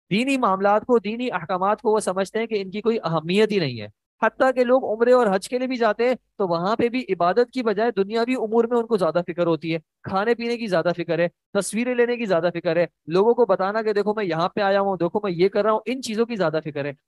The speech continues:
वो अल्लाह के बंदो, ये अल्लाह का दीन है, इसको खेल तमाशा बनाने की जरूरत नहीं है।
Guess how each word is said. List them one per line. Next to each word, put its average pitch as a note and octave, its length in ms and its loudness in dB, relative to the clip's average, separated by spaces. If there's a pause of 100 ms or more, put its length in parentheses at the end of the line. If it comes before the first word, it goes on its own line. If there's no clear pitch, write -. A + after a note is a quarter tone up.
वो - 80 -2
अल्लाह A3 260 -2
के A#3+ 120 -2
बंदो, G#3+ 280 0
ये A#3+ 120 0
अल्लाह G#3 240 0
का A3+ 160 0
दीन F#3 300 -2
है, B2+ 140 -2 (960)
इसको B3 260 0
खेल A3+ 380 2
तमाशा A3+ 400 2
बनाने A3 320 0
की A3+ 120 -4
जरूरत G3+ 320 2
नहीं A3+ 200 -2
है। C#3 160 -6